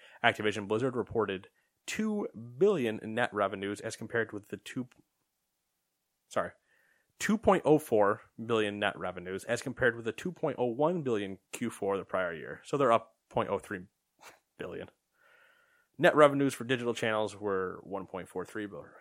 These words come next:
D L C and in-game purchases came at four billion for the year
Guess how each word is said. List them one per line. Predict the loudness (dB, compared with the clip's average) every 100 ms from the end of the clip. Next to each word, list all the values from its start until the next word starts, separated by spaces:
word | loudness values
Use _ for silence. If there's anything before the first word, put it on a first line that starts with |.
| _ _ _ _ _ -10
D | 0 6
L | 6
C | 4 -2 0 2 2
and | -2 0
in-game | 0 2 2 0 2
purchases | 0 0 -6 -8 -8 -12 -16 _ _ _ -2
came | 0 0
at | -2 -4 4
four | 6 6 2
billion | 4 6 6 4 -2
for | -6
the | -8
year | -6 -6 -6 -10